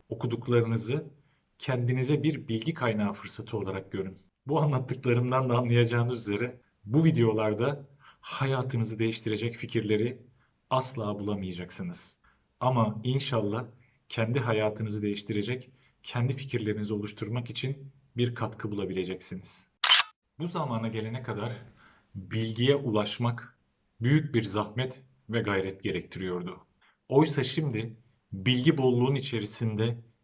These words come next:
yapılması gereken temiz ve doğru bilgiye ulaşmak. Şu andaki en zahmetli konu bu oldu. Önümüzdeki dönemde ise edindiğimiz bu bilgileri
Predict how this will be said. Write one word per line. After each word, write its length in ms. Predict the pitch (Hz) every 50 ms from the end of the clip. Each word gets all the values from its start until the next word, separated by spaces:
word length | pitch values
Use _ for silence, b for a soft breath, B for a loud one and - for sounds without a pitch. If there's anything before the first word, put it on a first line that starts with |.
| _
yapılması 540 | 113 113 113 - 120 117 117 113 113 117 131
gereken 480 | 113 113 110 110 104 - 120 127 131 - - b b b b b _ _
temiz 600 | - - 127 117 117 120 120 - - - - - _ _ _ -
ve 200 | 107 120 117 113
doğru 300 | 113 107 110 117 117 113
bilgiye 280 | 107 98 85 92 98 98
ulaşmak. 640 | 92 90 90 87 - - - 92 90 - - - _ _ _ _
Şu 220 | _ - - - 143
andaki 320 | 131 127 117 113 117 -
en 160 | 107 139 143
zahmetli 540 | 127 113 117 113 - 113 110 107 - - 113
konu 280 | - - 107 117 113 104
bu 60 | 110
oldu. 380 | 107 98 90 82 85 82 - - _ _ _ _ _ _ _ _ _ _ _ _ _ _ -
Önümüzdeki 580 | 135 135 139 139 139 131 135 135 135 202 160
dönemde 420 | 135 131 127 131 131 135 131 170 185
ise 500 | 180 - - - 123 123 147 147 - - _ _ _ _ _ _ _ _ _ _ _
edindiğimiz 720 | 147 135 117 143 165 160 165 156 156 151 135 127 117 110 117
bu 120 | 139 139
bilgileri 580 | 147 139 123 113 107 107 107 110 120 127 -